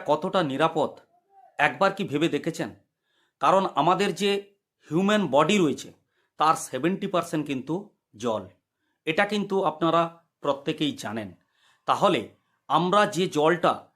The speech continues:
সারাদিন ধরে পান করছি সেটা কতটা আমাদের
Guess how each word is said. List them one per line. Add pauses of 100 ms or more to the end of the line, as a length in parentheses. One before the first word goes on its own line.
(200)
সারাদিন
ধরে (100)
পান (120)
করছি (600)
সেটা (120)
কতটা (540)
আমাদের